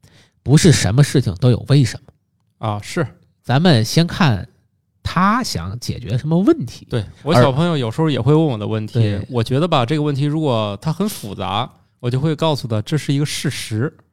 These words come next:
Speaker 2: <laughs> 对，比如说人坐在椅子上为什么不会滑下去？那这个事儿，我觉得，我相信啊，别说这个五岁小孩儿，
Speaker 1: 嗯。
Speaker 2: 就是到五十岁，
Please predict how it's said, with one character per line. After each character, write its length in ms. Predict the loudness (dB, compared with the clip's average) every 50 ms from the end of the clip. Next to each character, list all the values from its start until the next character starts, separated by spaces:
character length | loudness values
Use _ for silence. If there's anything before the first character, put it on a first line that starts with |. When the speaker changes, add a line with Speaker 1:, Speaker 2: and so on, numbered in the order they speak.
| _ _ 0
Speaker 2:
<laughs> 1000 | 2 2 2 0 -10 -18 -20 -20 -20 -20 -20 _ -20 -20 -20 _ _ _ _ _
对， 220 | 2 4 4 4
比 120 | 2 2
如 80 | 2 4
说 140 | 4 4 4
人 160 | 4 4 4
坐 140 | 4 6 6
在 160 | 6 4 2 0 -6
椅 180 | -6 -4 -2
子 120 | -2 0 2
上 180 | 2 2 2
为 100 | 2 2
什 80 | 2 2
么 100 | 2 2
不 100 | 0 2
会 120 | 2 2
滑 320 | 0 0 -2 -6 -2 0 2
下 140 | 2 2
去？ 200 | 2 0 -2 -4 -4
那 80 | -4 -4
这 220 | -2 -2 -2 0
个 120 | 2 0 0
事 120 | 2 0
儿， 260 | 0 0 -2 -4 -6 -10
我 200 | -6 -4 -2 -2
觉 180 | 0 0 0 0
得， 180 | 0 0 -2
我 140 | -2 -4 -4
相 240 | -2 0 2 2 2
信 140 | 2 0 -2
啊， 200 | -4 -6 -8 -8 -10 _ _ _ _ _ _ _ _ _ _ -2
别 120 | 0 0
说 460 | 2 4 4 4 4 4 2 0 -2 -6 -6
这 100 | -4 -4
个 220 | -2 -2 -2 -2
五 220 | -4 -4 -4 -2 0
岁 180 | 2 2 2
小 160 | 2 0 -4
孩 160 | -6 -8 -12 -12
儿， 240 | -12 -12 -14 -12 -8
Speaker 1:
嗯。 280 | -4 -4 -2 -2 -2 -2
Speaker 2:
就 100 | -2 -2
是 120 | -2 0
到 260 | 0 2 2 2 0
五 240 | 0 -2 -4 -8 -8
十 140 | -2 0 0
岁， 280 | 2 4 2 2 2